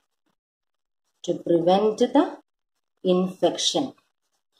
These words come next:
So, le-, I'll explain once again. The s-,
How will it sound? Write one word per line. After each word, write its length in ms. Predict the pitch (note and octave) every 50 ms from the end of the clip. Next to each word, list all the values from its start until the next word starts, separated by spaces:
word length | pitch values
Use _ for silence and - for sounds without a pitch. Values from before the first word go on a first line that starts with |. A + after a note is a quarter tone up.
| _ _ _ _ _ _ _ _ _
So, 200 | - - F3+ E3+
le-, 320 | E3 E3+ E3+ E3+ E3 D#3 - -
I'll 180 | F3 F3 E3+
explain 500 | E3 E3 E3 - - - G#3+ A3+ C#4 D4+
once 280 | C#4+ A3+ G3 E3+ - -
again. 420 | E3+ C#3 D3 F3+ C4+ G4 - - - _ _ _ _ _ _ _ _ _ _ _
The 120 | - A#3 B3
s-, 160 | A#3+ -